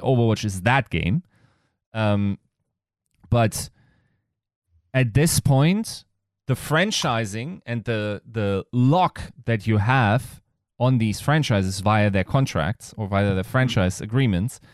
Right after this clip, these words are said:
Speaker 1: actually keeps it alive.
Speaker 2: Yeah.
Speaker 1: Right? Like, it actually, we have a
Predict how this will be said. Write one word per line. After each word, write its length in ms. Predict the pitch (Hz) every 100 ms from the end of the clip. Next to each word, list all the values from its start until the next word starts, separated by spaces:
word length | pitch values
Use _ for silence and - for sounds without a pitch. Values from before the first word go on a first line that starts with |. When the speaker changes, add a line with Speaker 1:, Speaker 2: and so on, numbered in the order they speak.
| - _ _ _
Speaker 1:
actually 300 | 151 160 151
keeps 280 | - 123 -
it 100 | 98
alive. 400 | 85 80 82 - _ _ _ _ _ _ _ _ _ _ _
Speaker 2:
Yeah. 160 | 156 196 _ _ -
Speaker 1:
Right? 240 | 92 120 _
Like, 180 | 113 117
it 120 | 131
actually, 600 | 139 156 - 147 131 117 - _ _ _ _ _ 110 -
we 220 | 135 139
have 220 | 156 220
a 120 | 220